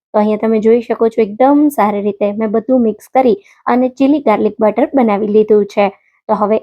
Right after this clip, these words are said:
એકદમ સિમ્પલ રીતે સેન્ડવિચ બનાવવા માટે અહીંયા મેં બ્રેડ સ્લાઇસ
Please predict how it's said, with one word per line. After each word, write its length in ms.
એકદમ 420
સિમ્પલ 480
રીતે 300
સેન્ડવિચ 500
બનાવવા 300
માટે 360
અહીંયા 220
મેં 280
બ્રેડ 220
સ્લાઇસ 440